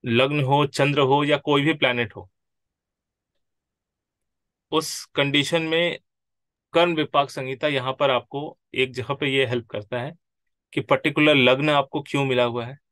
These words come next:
पर्टिकुलर लग्न के साथ साथ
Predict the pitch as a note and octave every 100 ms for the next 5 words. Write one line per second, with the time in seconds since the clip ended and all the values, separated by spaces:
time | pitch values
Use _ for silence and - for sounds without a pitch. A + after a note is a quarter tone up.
0 | _ _ _ _ _ _ _ _ _ _
1 | _ _ _ _ _ _ _ _ _ _
2 | _ _ _ _ _ _ _ _ _ _
3 | B2+ A#2+ C3+ C#3+ C#3 C#3+ A#2+ A#2+ C3+ C#3+
4 | C3+ B2 A#2+ - C3+